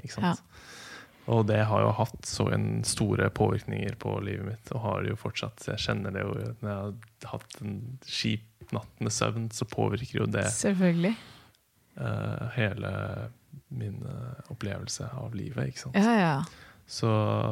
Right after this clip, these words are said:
Speaker 1: nei, det er, det er interessant å på en måte spole helt tilbake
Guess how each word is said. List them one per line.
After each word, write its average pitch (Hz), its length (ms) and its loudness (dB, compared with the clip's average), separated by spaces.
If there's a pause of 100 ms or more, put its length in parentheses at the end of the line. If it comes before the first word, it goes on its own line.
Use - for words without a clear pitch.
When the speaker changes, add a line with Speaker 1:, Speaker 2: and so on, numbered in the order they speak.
(160)
Speaker 1:
nei, 117 140 4
det 123 140 2
er, 113 160 6
det 120 300 6
er 120 100 6
interessant 123 540 0
å 120 200 2
på - 140 -6
en 120 60 2
måte 113 120 -2
spole 110 320 2
helt 107 420 0
tilbake 110 440 -4